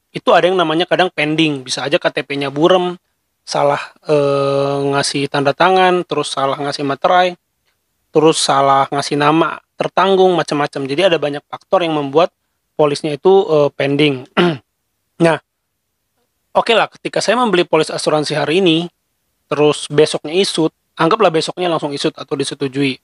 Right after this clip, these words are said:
Nah, apakah uang bisa kembali seratus persen? Itu masih bisa. Yang harus teman-teman tahu, dalam pembelian asuransi ada yang namanya proses cooling off.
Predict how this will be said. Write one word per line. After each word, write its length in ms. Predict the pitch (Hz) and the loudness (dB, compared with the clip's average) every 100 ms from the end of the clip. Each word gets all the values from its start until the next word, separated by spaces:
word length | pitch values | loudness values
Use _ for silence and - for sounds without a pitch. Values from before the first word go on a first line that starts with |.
| _ 147 | _ -6
Nah, 160 | 135 - _ _ _ _ _ _ _ | -6 -10 _ _ _ _ _ _ _
apakah 380 | - 156 - 233 | -16 -2 0 2
uang 280 | 233 185 170 165 160 160 156 156 156 156 151 151 143 | 4 4 4 2 0 0 0 0 2 2 2 0 -2
bisa 400 | 143 139 156 147 | -2 0 0 0
kembali 320 | 147 143 143 | 0 0 0
seratus 340 | - 139 - - | 0 -4 -4 -12
persen? 500 | - 127 160 220 220 - _ | -10 -2 0 0 -4 -14 _
Itu 340 | - - 254 - - _ | -8 -2 -2 -2 -10 _
masih 240 | 170 160 151 | -2 -2 -2
bisa. 320 | 147 - 135 - _ | -4 -4 -6 -12 _
Yang 100 | 151 147 | -2 0
harus 120 | 147 156 | 0 -2
teman-teman 400 | 147 143 143 131 | -4 -2 -4 -2
tahu, 320 | 131 196 - _ _ _ _ _ _ - | 2 2 0 _ _ _ _ _ _ 0
dalam 320 | 147 151 147 | 4 4 2
pembelian 320 | 151 151 180 | -2 2 2
asuransi 560 | 196 160 156 139 - 202 | 2 0 -2 -2 -4 -2
ada 240 | 143 139 | -2 2
yang 160 | 175 175 | 2 2
namanya 400 | 151 139 139 165 | -2 -4 0 -2
proses 480 | - 139 - 175 - | 0 -4 0 0 0
cooling 320 | 165 151 156 | -4 -4 0
off. 160 | 156 | 0